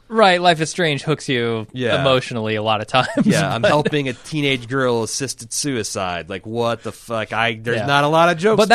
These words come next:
Speaker 2: be
Speaker 1: that's
Speaker 2: had
Speaker 1: part
Speaker 2: here.
Speaker 1: of it, like, seeing how
Speaker 2: Sure.
Speaker 1: bad we can actually be, where
Speaker 2: Sure.
Speaker 1: our limits personally are,
Speaker 2: Right.
Speaker 1: I think is fun as well. But yeah, I mean, Back to the Future would be a great one.
Speaker 2: Yeah.
Speaker 1: I'd, I'd have a lot of fun with that.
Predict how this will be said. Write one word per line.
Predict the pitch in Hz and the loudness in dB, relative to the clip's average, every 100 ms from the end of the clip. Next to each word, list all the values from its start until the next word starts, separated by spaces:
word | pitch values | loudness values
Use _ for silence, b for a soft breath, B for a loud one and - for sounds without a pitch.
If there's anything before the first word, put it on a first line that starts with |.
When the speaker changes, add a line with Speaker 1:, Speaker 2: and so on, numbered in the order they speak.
| 247 | 4
Speaker 2:
be | |
Speaker 1:
that's | |
Speaker 2:
had | 123 120 | 2 2
Speaker 1:
part | 202 180 | 4 4
Speaker 2:
here. | 135 | 4
Speaker 1:
of | 196 190 | 2 2
it, | 123 | 0
like, | 123 123 | -2 -2
seeing | - 185 190 | -4 -4 -4
how | 156 160 156 | -2 0 0
Speaker 2:
Sure. | 127 131 | 4 4
Speaker 1:
bad | 135 143 | 6 4
we | 135 | 2
can | 123 131 | -4 -4
actually | 120 113 - 120 107 | -2 -2 -2 -6 -6
be, | 98 110 92 | -4 -6 -6
where | 98 123 | 0 2
Speaker 2:
Sure. | 127 | 4
Speaker 1:
our | 120 127 | 4 4
limits | 127 123 117 - | 2 -2 -4 -6
personally | - 123 110 110 101 101 | -6 -6 -6 -10 -10 -6
are, | 101 98 92 - | -4 -6 -8 -10
Speaker 2:
Right. | 107 92 78 b b - | -4 -4 -4 b b -12
Speaker 1:
I | 107 | -8
think | 110 | -6
is | 101 - | -6 -6
fun | - 104 98 | -4 -4 -4
as | 101 104 | -10 -8
well. | 104 95 95 _ - | -6 -4 -6 _ -4
But | 151 | 2
yeah, | 196 | 4
I | 185 | 4
mean, | 147 | 2
Back | 123 131 | 0 0
to | - | 0
the | 120 | -8
Future | - 120 110 | -8 -8 -8
would | 95 | -8
be | 98 | -8
a | |
great | 92 98 90 | -8 -10 -10
one. | 98 98 _ - | -14 -16 _ -12
Speaker 2:
Yeah. | 95 110 | -8 -8
Speaker 1:
I'd, | 110 | -8
I'd | 110 110 | -8 -8
have | 98 | -8
a | |
lot | 95 | -10
of | 92 | -10
fun | 101 | -12
with | 98 | -10
that. | 98 101 | -12 -12